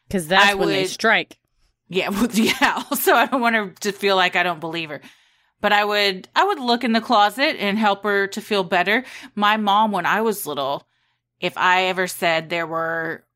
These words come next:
Speaker 2: monsters under my bed or things in my closet or anything, she got a spray bottle and put herbs inside of it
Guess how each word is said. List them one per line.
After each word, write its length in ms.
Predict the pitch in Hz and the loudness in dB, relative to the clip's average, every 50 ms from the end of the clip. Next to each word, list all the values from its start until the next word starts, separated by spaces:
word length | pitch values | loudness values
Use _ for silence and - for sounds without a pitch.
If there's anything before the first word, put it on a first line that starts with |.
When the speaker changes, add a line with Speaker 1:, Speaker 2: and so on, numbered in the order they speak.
| _ _ - | _ _ -6
Speaker 2:
monsters 560 | 180 185 180 180 190 190 - - 226 220 233 | -2 0 2 2 0 0 -2 -2 0 0 2
under 120 | 233 233 | 2 2
my 140 | 226 233 233 | 2 2 2
bed 360 | 220 240 240 240 240 247 226 | 2 4 4 4 4 2 2
or 60 | 214 | 0
things 300 | 185 190 208 180 185 185 | -2 -2 -2 -4 -4 -4
in 80 | 185 180 | -4 -4
my 80 | 165 170 | -4 -4
closet 460 | 165 - 175 139 151 175 170 202 196 | -4 -2 0 0 0 0 -2 -4 -4
or 60 | 214 | -2
anything, 500 | 214 214 226 233 233 254 247 254 247 - - _ _ _ _ _ _ | -2 -2 -2 0 0 0 0 0 -2 -4 -8 _ _ _ _ _ _
she 380 | _ - - - - 220 233 240 | _ -6 -4 0 0 2 0 2
got 640 | 214 226 208 196 196 190 185 - - - - - - _ | 2 2 2 4 4 2 0 -2 -6 -12 -12 -14 -14 _
a 120 | - 175 165 | -12 -12 -12
spray 460 | - - - - - 202 202 247 302 | -10 -10 -10 -4 -2 0 0 0 0
bottle 600 | 233 175 151 139 143 143 143 139 135 160 180 - _ _ _ _ _ | 0 0 0 0 0 0 -2 -4 -4 -4 -6 -10 _ _ _ _ _
and 200 | - 180 175 175 | -6 -4 -4 -6
put 560 | - - 208 196 170 165 156 - - - - - _ _ _ _ _ _ _ _ _ _ - 180 165 - _ - | -6 -4 -2 0 0 0 -2 -4 -8 -12 -12 -14 _ _ _ _ _ _ _ _ _ _ -16 -16 -16 -12 _ -4
herbs 400 | 180 175 180 185 208 208 240 240 | -2 0 2 2 0 0 -2 -2
inside 440 | 277 277 277 277 - 285 285 294 294 | -2 -2 0 2 2 2 2 2 0
of 100 | 311 311 | 0 0
it 360 | 339 339 339 320 - - - | 2 2 0 0 -4 -10 -18